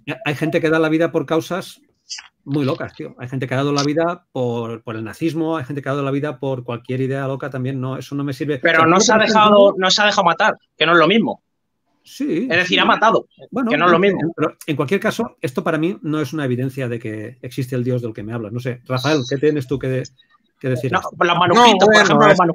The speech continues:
Speaker 3: la
Speaker 2: manuscritos.
Speaker 3: diatriba ha sido espectacular, o sea, tenemos que hablar de un montón de cosas. Este, uno no niega que haya un, ha habido un Jesús histórico, pero realmente todo lo demás, de, de ahí ha habido una serie de afirmaciones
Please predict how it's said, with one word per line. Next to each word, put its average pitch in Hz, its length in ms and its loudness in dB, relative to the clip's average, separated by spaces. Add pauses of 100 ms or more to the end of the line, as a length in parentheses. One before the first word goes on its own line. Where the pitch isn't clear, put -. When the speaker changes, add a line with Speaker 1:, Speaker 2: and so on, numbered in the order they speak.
(100)
Speaker 3:
la 147 120 6
Speaker 2:
manuscritos. - 20 2
Speaker 3:
diatriba 147 540 4
ha 135 100 2
sido 113 640 0
espectacular, 95 1080 -8
o 78 40 -20
sea, 76 220 -20
tenemos 85 260 -20
que - 120 -20
hablar 87 160 -12
de 85 60 -18
un 85 100 -16
montón 80 320 -20
de 76 100 -20
cosas. 95 580 -14
Este, 73 560 -20 (600)
uno 110 220 -2
no 110 160 -2
niega 110 520 0
que - 100 -12
haya 92 320 -6
un, 92 420 -12
ha 87 40 -10
habido 95 260 -10
un 92 140 -10
Jesús 90 320 -16
histórico, 90 640 -12
pero 80 220 -12
realmente 98 460 -10
todo 92 220 -12
lo 104 140 -6
demás, 90 480 -10
de, 92 160 -10
de 92 160 -6
ahí 90 480 -2
ha 139 80 0
habido 127 260 0
una 127 140 0
serie 117 300 -6
de 101 120 -2
afirmaciones 92 1160 -14